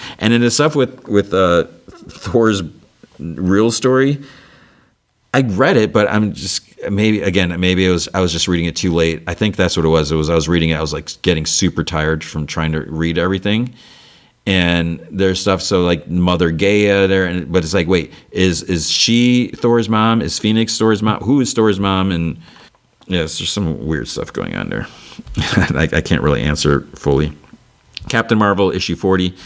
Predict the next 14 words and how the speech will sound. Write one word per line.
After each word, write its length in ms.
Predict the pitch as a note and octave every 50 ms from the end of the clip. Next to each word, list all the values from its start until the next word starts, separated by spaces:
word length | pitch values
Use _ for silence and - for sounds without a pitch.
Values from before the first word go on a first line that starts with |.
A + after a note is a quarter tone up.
| - - - - - -
So 160 | - A2 G2
this 160 | G2 G2 F#2+
is 80 | G2+ F2+
dealing 260 | E2 G2 F#2+ F#2 F2+
with 160 | F2+ F2 D#2+ -
Carol 260 | - G#2 F#2+ F#2 E2+
Danvers. 460 | D#2 F2+ F2+ F2+ F2 E2+ F2+ F2 D#2+
You 40 | F#2
know, 60 | E2+
she's 260 | - - G2+ E2+ -
kinda, 260 | - - A2 G#2 G2+
like, 160 | G2 F#2+ - -
on 140 | F#2+ F#2+
this 300 | F2+ E2+ - - - -